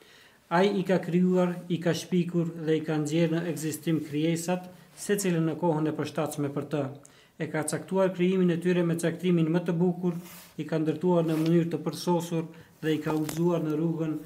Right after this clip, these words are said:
e dobishme për to. Secilës qenie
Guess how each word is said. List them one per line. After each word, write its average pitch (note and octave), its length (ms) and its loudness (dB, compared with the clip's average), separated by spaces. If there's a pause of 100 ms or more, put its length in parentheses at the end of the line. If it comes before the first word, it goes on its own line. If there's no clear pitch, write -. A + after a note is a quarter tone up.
(200)
e D3+ 80 -4
dobishme D#3 560 -2
për C#3 220 -6
to. C#3+ 100 -2 (1600)
Secilës F#3 540 0
qenie F#3 400 4